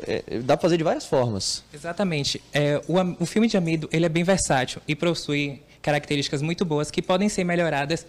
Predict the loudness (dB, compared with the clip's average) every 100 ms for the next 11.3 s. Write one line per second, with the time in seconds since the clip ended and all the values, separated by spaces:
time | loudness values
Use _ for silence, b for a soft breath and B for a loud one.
0 | B B -6 -2 0 -2 -4 -2 -2 0
1 | 0 -2 -2 -4 -4 -8 -14 -16 -20 -20
2 | -18 -16 -4 2 2 2 0 0 2 2
3 | 2 2 2 0 -4 -4 0 0 2 0
4 | 0 -2 -2 -4 -4 0 0 B B B
5 | -8 -2 -2 -2 -2 -2 0 0 0 2
6 | 2 0 -2 -4 -4 -6 -4 -4 -2 -2
7 | -2 -4 -2 0 2 0 B B B -12
8 | -8 -4 -2 0 -2 -2 -4 -2 -2 0
9 | 2 2 -2 B B B -6 0 0 0
10 | 0 2 2 2 0 0 2 4 4 2
11 | -2 -2